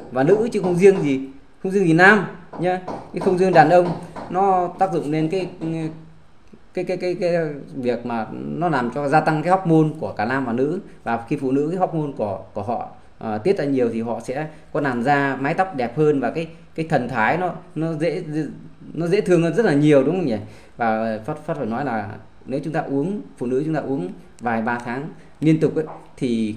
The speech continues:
cái, cái thần thái, cái, cái sắc vóc của cái thần thái của họ, cái mái tóc, làn da và cái ánh mắt của họ sẽ rất là khác. Và trong cái độ tuổi mà còn, còn, còn nhan sắc ấy, thì họ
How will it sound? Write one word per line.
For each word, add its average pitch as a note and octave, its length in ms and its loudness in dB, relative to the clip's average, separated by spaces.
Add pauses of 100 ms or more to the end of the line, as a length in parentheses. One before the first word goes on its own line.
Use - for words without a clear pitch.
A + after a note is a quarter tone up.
cái, D#3+ 220 -6
cái F#3 80 -6
thần C3 200 0
thái, D3 280 2 (260)
cái, C3+ 100 -6 (280)
cái F3+ 100 -6
sắc B3+ 280 4
vóc C4 180 4
của A#3 60 -8
cái - 120 -8
thần B2 140 -2
thái C3 200 0
của C#3 180 2
họ, G#2+ 140 -2 (500)
cái F3+ 120 -2
mái E3+ 240 2
tóc, A3+ 220 0
làn B2 220 2
da C#3+ 240 4
và G#2+ 100 -2
cái G2 80 -6
ánh C#3+ 140 -2
mắt G3+ 180 0
của A2+ 140 -6
họ A2 80 -4
sẽ C3+ 220 -6
rất A3 160 -6
là - 120 -8
khác. F#3 240 -2 (400)
Và G#2+ 260 -2
trong C3 160 -2
cái D3+ 100 -2
độ B2+ 200 0
tuổi F#2+ 200 -4
mà G2+ 180 -6
còn, G2+ 240 -6
còn, G#2+ 240 -10
còn G#2+ 140 -8
nhan C#3 140 -4
sắc E3+ 200 -6
ấy, E3 100 -8 (340)
thì A2+ 120 -2
họ G2 300 -4